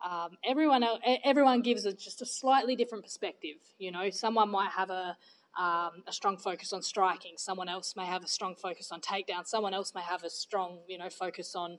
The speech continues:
um, the business side of, you know, being an athlete, because I do think as an athlete you are a business. Um, but, you know, it's, uh, yeah, it's really cool taking that little nugget of gold from each person and just, just taking that slight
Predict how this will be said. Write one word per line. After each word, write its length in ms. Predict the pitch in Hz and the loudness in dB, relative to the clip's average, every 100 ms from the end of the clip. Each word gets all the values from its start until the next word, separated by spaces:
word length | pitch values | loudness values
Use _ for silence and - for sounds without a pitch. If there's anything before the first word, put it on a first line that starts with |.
| _ _ _ _ 170 | _ _ _ _ -4
um, 280 | 160 160 - | -2 -4 -8
the 60 | |
business 400 | 180 285 285 - | 2 2 2 -4
side 260 | - 175 170 | -2 0 0
of, 180 | 175 175 - | -4 -10 -10
you 120 | 185 160 | -8 -6
know, 180 | 185 214 | -8 -4
being 200 | 196 185 | -4 -4
an 60 | 190 | -4
athlete, 400 | 190 - 170 160 | -6 -6 -10 -8
because 240 | 175 175 | -6 -6
I 80 | 165 | -4
do 180 | 185 165 | -4 -4
think 220 | 175 160 | -6 -10
as 60 | |
an 100 | 160 | -8
athlete 400 | 160 156 - 165 | -8 -10 -8 -8
you 140 | 160 165 | -6 -6
are 140 | 156 | -6
a 40 | 147 | -6
business. 520 | 202 175 151 - - - - _ - | -6 -6 -12 -14 -14 -18 -20 _ -6
Um, 520 | 175 170 170 170 165 _ _ _ _ _ _ - 196 | -2 0 -2 -6 -16 _ _ _ _ _ _ -20 _
but, 160 | 196 | 4
you 100 | 196 | 4
know, 160 | 196 240 | 4 6
it's, 260 | 220 - - | 4 2 -2
uh, 380 | 196 185 185 - _ _ _ _ _ | 0 2 0 -4 _ _ _ _ _
yeah, 140 | 269 | 4
it's 180 | 202 - | 4 2
really 200 | 285 262 | 2 2
cool 220 | 254 240 | 2 2
taking 260 | - 208 226 | 2 0 0
that 140 | 208 | -2
little 160 | 202 196 | -2 0
nugget 260 | 190 190 | 0 2
of 100 | 185 | 0
gold 320 | 185 170 180 185 | 0 -2 -2 -6
from 160 | 185 | -8
each 200 | 180 - | -8 -8
person 420 | 185 180 190 190 | -6 -2 -2 -4
and 140 | 170 160 | -14 -12
just, 280 | 160 - - | -6 -6 -6
just 320 | 185 - - | -6 -6 -6
taking 440 | 190 180 190 175 165 | -6 -6 -8 -10 -6
that 220 | 165 165 | -6 -6
slight 560 | - 185 165 180 - | -10 -4 -4 -4 -8